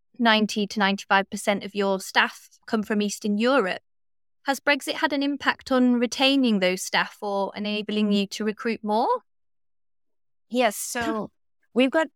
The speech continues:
Speaker 2: since our interview, our team has expanded, and our makers staff, ninety to ninety-five percent of the makers come from Eastern Europe. And the skill that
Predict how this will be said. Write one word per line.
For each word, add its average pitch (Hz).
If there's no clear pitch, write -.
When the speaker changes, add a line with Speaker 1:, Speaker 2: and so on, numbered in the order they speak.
Speaker 2:
since 220
our 196
interview, 180
our 151
team 175
has 165
expanded, -
and 175
our 165
makers 175
staff, 156
ninety 175
to -
ninety-five 156
percent 156
of 151
the 147
makers 156
come 147
from 151
Eastern 160
Europe. -
And 175
the 175
skill 220
that 202